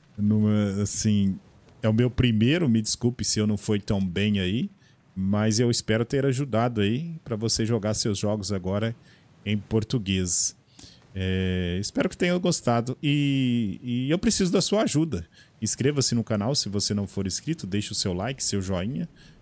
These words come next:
seu comentário, isso ajuda o canal a alcançar mais pessoas.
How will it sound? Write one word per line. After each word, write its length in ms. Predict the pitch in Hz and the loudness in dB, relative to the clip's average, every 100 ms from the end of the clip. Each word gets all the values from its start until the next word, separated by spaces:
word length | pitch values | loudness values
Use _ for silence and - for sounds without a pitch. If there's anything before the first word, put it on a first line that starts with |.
| - | -6
seu 200 | - 113 | 0 0
comentário, 600 | 101 98 98 92 117 135 | 0 0 -2 -2 -2 -2
isso 140 | 127 151 | 0 0
ajuda 260 | 123 139 | -2 -2
o 40 | 139 | -2
canal 240 | 131 127 | -2 0
a 40 | 135 | -2
alcançar 460 | 131 131 - 135 | -2 -4 -2 -2
mais 320 | 131 127 135 | -2 -2 -4
pessoas. 720 | - 156 - 117 120 98 - | -2 0 2 0 -2 -2 -4